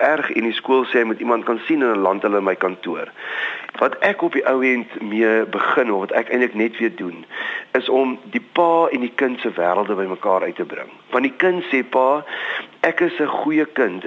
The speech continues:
ek leer hard, ek is voorbeeldig, ek, al wat ek doen is ek wyp net. As jy weet wat al my ander pelle doen." En die pa sê net,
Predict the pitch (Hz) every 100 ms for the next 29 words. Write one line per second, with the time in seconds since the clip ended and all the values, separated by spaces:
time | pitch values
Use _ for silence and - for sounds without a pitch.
0 | - 127 107 117 143 113 113 117 - -
1 | - 135 - - - - - 143 135 107
2 | 117 135 123 113 107 - 131 139 - -
3 | 156 175 196 175 117 117 120 113 - 107
4 | 98 113 120 92 85 - 127 135 110 117
5 | 165 147 139 - 139 135 113 156 160 -
6 | 113 95 90 - - - - - - -
7 | - 139 143 147 165 156 156 - 131 135